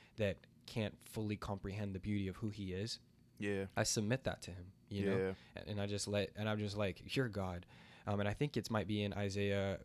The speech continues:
Speaker 1: uh, fifty-eight or something where it says, "Your ways and your thoughts are higher, uh, than my ways or thoughts, just like how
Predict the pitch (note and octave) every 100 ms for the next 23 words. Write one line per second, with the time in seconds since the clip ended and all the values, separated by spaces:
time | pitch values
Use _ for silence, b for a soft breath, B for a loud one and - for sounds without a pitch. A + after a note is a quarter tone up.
0 | - G2 F#2 - - A2 - G2 F#2+ F#2
1 | F2 F#2+ F#2 - F#2+ F#2 G2 F#2+ F#2+ F#2+
2 | F#2 - G2 F#2+ G2+ F#2+ G#2 G#2+ A2+ A2+
3 | A2+ - b b G#2+ G2+ G2 G#2 G#2 -
4 | F#2+ G#2 G#2 G2+ F#2+ G2 b b - G2+
5 | F#2+ F#2+ G2 G2+ G2+ F#2+ F#2+ F2 F#2+ G2
6 | F#2+ - A2 - G#2+ G2 - G2+